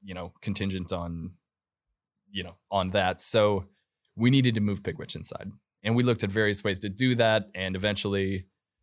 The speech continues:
we came up with the drawings. You know, we did, we, we paid all the architects and engineers to figure out how to do it. Um, the landlord handed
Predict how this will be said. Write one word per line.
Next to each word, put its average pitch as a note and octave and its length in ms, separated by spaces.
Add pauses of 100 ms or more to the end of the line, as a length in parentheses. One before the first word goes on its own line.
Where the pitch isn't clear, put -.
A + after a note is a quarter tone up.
(1160)
we A#2+ 120
came A2+ 260
up A2+ 120
with G2+ 100
the A2+ 60
drawings. B2+ 840
You G#2+ 80
know, F#2+ 100
we F#2+ 100
did, G2 320
we, G2 220 (340)
we F#2+ 100
paid G#2+ 260
all G#2 100
the G#2 120
architects G2+ 400
and G2+ 100
engineers G2+ 460
to F#2+ 100
figure G2+ 240
out G2 140
how G2+ 100
to F#2+ 80
do G2+ 200
it. G2+ 180 (280)
Um, F#2 560
the G2 80
landlord G2 420
handed G2+ 360